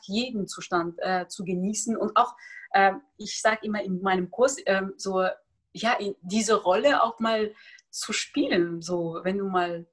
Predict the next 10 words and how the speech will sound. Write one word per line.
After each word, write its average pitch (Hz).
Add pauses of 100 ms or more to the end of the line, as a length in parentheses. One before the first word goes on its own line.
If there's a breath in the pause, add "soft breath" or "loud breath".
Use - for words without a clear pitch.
schlecht -
drauf -
bist, 403
dann 302
soll-, 226
solltest 240
du 240
auch 240
diese 214
Rolle 233